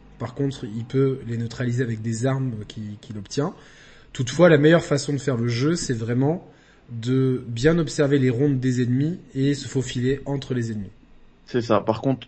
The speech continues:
Speaker 2: euh, enfin, je comprends ce que tu veux dire, mais, euh, tu peux, euh, les neutraliser au corps à corps, mais ça les tue, quoi. Tu peux
Speaker 1: D'accord.
Speaker 2: pas les assommer. Mais au corps à corps, tu peux les neutraliser, ouais.
Speaker 1: Alors, je suis désolé, c'est sûrement mon Skype qui bug parce que j'ai, j'ai des artefacts sur tout le monde, donc je suis vraiment désolé.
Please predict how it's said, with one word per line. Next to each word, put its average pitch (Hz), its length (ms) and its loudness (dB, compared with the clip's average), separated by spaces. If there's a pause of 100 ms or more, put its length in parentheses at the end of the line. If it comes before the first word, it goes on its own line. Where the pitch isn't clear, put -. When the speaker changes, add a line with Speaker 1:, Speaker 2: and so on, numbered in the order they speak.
(160)
Speaker 2:
euh, 117 120 6
enfin, - 180 0
je 113 80 0
comprends 135 240 0
ce 143 80 -4
que 139 60 2
tu 120 140 -2
veux 117 100 6
dire, 139 180 6
mais, 120 240 6
euh, 107 460 6 (260)
tu - 120 -8
peux, 135 360 8 (100)
euh, 107 40 6
les 107 140 4
neutraliser 110 500 2
au 117 80 2
corps 101 180 0
à 98 60 4
corps, 135 180 2
mais 107 120 2
ça 107 140 -4
les 107 120 2
tue, 110 180 -4
quoi. - 160 -8 (640)
Tu - 40 -10
peux 123 40 -4
Speaker 1:
D'accord. 139 220 6
Speaker 2:
pas 123 40 8
les 113 80 4
assommer. 113 380 0 (320)
Mais 110 100 4
au 110 60 6
corps 113 160 4
à 107 40 2
corps, 143 160 0
tu - 100 -12
peux - 80 0
les 117 80 2
neutraliser, 110 460 0
ouais. - 60 -6 (400)
Speaker 1:
Alors, 113 200 -6
je - 60 -12
suis 127 100 -8
désolé, 135 320 4
c'est 160 160 -4
sûrement 131 260 0
mon 143 140 0
Skype 143 340 2
qui - 140 -8
bug 135 300 2
parce - 180 -8
que 123 100 -6
j'ai, 110 320 -4
j'ai 107 140 -6
des 110 160 -4
artefacts 127 460 -6
sur - 140 -12
tout - 120 -8
le 123 80 -2
monde, 120 260 -2
donc 107 200 -10
je - 120 -14
suis - 100 -14
vraiment 107 280 -6
désolé. 110 500 -6